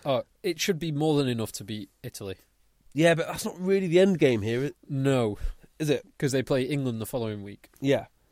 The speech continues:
Speaker 2: I mean, <sighs> yeah, it's tough for 'em.
Speaker 1: Yeah. And the Italy team, uh, generally seems the same.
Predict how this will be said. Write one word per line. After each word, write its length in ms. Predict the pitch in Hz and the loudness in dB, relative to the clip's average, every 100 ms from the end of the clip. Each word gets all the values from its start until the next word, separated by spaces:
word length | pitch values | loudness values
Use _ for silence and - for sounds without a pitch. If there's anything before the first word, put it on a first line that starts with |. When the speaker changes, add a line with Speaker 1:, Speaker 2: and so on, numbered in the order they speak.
| _ _ _ - | _ _ _ -2
Speaker 2:
I 80 | 165 | 4
mean, 280 | 170 156 90 - _ | 4 4 -2 -20 _
<sighs> 60 | - - - - - - _ _ _ _ _ _ _ _ - | -20 -18 -20 -20 -20 -20 _ _ _ _ _ _ _ _ -8
yeah, 260 | 120 120 - _ - | -2 -2 -2 _ -20
it's 120 | - | -16
tough 200 | - 131 | -12 -10
for 100 | 110 | -8
'em. 100 | 92 - _ _ _ - - _ - | -10 -14 _ _ _ -20 -20 _ -6
Speaker 1:
Yeah. 200 | 113 95 _ _ | -4 -4 _ _
And 220 | 160 175 - | -4 -4 -2
the 140 | 165 | 0
Italy 300 | 196 190 151 | 2 2 0
team, 480 | - 151 139 135 131 _ _ - | 0 -2 0 -2 -6 _ _ -8
uh, 800 | 123 123 120 123 117 117 117 113 | -2 0 0 0 0 0 -2 -4
generally 420 | 107 156 135 117 | 2 2 2 -2
seems 300 | - 113 104 | -2 -6 -6
the 80 | 101 | -8
same. 380 | - 113 110 | -6 -4 -6